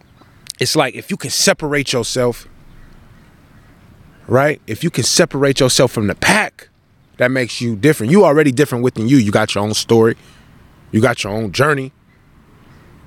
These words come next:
right? We all got our, you know, own story. It may be relatable. To an environment, to a society around us. And then in return, you can use that as inspiration. So I say,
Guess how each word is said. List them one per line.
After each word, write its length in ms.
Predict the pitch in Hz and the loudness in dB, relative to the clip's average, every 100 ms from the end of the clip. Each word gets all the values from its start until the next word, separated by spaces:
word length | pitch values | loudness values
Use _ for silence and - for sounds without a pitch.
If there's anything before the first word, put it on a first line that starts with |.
| - - - - - | -20 -20 -20 -20 -4
right? 300 | 120 139 147 _ _ _ _ _ | 0 2 0 _ _ _ _ _
We 140 | 110 123 | 2 4
all 200 | 143 127 | 4 2
got 160 | 135 | 0
our, 180 | 131 123 | 0 -2
you 140 | - 139 | -4 -2
know, 260 | 127 117 - - - - - - - - - - - | 0 -2 -8 -20 -20 -20 -20 -20 -20 -20 -20 -20 -4
own 180 | 139 139 | 2 2
story. 540 | - - 156 151 143 - _ _ _ _ - - - | 2 2 4 4 0 -6 _ _ _ _ -20 -14 -2
It 120 | 117 | 2
may 140 | 147 | 2
be 120 | 143 143 | 2 0
relatable. 600 | 127 131 147 139 139 160 _ _ _ _ _ - - - - | 2 2 2 -2 -6 -10 _ _ _ _ _ -20 -20 -10 0
To 160 | 156 | 2
an 80 | 127 | 4
environment, 500 | 120 135 147 143 135 | 2 2 2 0 -2
to 100 | 135 | -4
a 40 | |
society 440 | 123 127 151 135 123 | -2 0 0 0 -2
around 340 | 113 143 143 | -2 0 0
us. 240 | 135 - - - - - - - - - - - - - - - | -2 -4 -14 -20 -20 -20 -20 -20 -20 -20 -20 -20 -20 -20 -20 -4
And 120 | 117 | 2
then 120 | 139 135 | 2 2
in 100 | 127 | 0
return, 500 | 127 170 156 147 131 | 0 2 2 2 0
you 160 | 151 | -2
can 120 | 147 | 2
use 200 | 139 147 | 4 4
that 160 | 131 131 | 4 2
as 140 | 117 | 0
inspiration. 560 | 147 143 139 143 185 147 | 0 0 2 2 2 0
So 160 | - 143 | 2 2
I 80 | |
say, 220 | 135 151 | 2 0